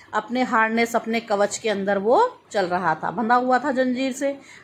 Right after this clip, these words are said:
"I thought," मैंने सोचा, "it wouldn't be long before I heard from Missus Pumphrey।" तो doctor ने सोच लिया कि अब ज़्यादा समय नहीं है, थोड़े दिन में Missus Pomfrey मुझे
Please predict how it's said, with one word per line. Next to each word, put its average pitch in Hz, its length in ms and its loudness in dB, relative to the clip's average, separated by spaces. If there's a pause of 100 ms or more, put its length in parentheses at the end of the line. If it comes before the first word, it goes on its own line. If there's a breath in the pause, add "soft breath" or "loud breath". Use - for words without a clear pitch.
(140)
"I 349 120 -2
thought," 359 300 4
मैंने 226 280 -2
सोचा, 233 520 0 (140)
"it 254 120 0
wouldn't 220 400 0
be 262 220 -2 (340)
long 247 200 4 (120)
before 220 380 -2 (120)
I 208 200 0
heard 233 200 2 (140)
from 214 180 -2
Missus 202 320 -8
Pumphrey।" 170 360 -8 (580 loud breath)
तो 214 60 -4
doctor 202 320 0
ने 214 120 -2
सोच 208 280 -4
लिया 269 420 2 (260 loud breath)
कि 240 60 0
अब 214 120 2
ज़्यादा 190 300 4
समय 220 280 -2
नहीं 226 280 -2
है, 269 200 2
थोड़े 233 300 2
दिन 220 160 -2
में 220 140 -4
Missus 220 320 -2
Pomfrey 196 380 -6
मुझे 226 460 2